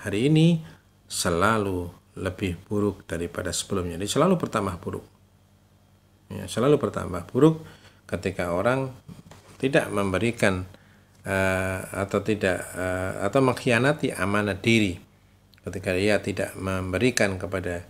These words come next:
an-nafs sesuatu yang bermanfaat, baik secara materi maupun secara maknawi, bahkan menjadikan nafs itu hancur lebur,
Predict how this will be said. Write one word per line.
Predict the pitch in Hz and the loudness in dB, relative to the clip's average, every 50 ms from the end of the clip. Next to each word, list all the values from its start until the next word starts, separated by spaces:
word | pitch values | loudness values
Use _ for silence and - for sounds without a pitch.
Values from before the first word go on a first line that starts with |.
| - _ - | -18 _ -4
an-nafs | 92 95 95 101 131 165 180 165 - - - - - - _ _ _ _ _ - | -2 0 2 4 6 6 6 4 2 0 -2 -6 -10 -16 _ _ _ _ _ -8
sesuatu | 98 - - 107 101 98 98 101 | -6 -2 0 0 0 0 -2 -2
yang | 98 92 | -4 -4
bermanfaat, | 95 95 92 92 90 90 - 110 104 123 151 156 156 - - - | -2 -2 -2 -2 -2 -2 -2 0 0 0 0 0 -2 -6 -8 -4
baik | 101 98 92 | -4 -4 -2
secara | - - - 95 90 87 87 | -2 -2 -2 0 0 -2 -2
materi | 87 87 85 - 98 95 107 117 120 | -4 -6 -6 -4 -4 -2 -2 -2 -2
maupun | 113 98 90 87 87 - - 110 110 110 104 | -2 -2 -4 -4 -4 -4 -2 -2 -2 -2 -6
secara | - - 98 90 - 87 82 82 | -8 -10 -6 -4 -2 -2 -2 -2
maknawi, | 87 87 - 85 87 87 95 123 156 190 208 202 - - - - - - - - _ _ _ _ | -4 -6 -4 -4 -2 0 4 6 6 6 4 2 -2 -8 -20 -20 -20 -20 -20 -20 _ _ _ _
bahkan | - - 92 - - - - 120 117 104 | -4 -2 -2 -2 -2 0 2 2 2 2
menjadikan | 95 92 90 95 101 98 - 92 92 92 | 0 0 -2 -2 -2 -2 -2 0 0 0
nafs | 87 - - | -2 -2 -4
itu | 101 95 - - 101 95 90 - | -6 -6 -4 -6 -6 -6 -2 2
hancur | 113 117 127 123 113 - 131 123 | 4 6 6 4 2 2 0 0
lebur, | 107 101 98 - - 117 127 147 156 156 | 0 -2 -4 -2 2 4 4 6 4 2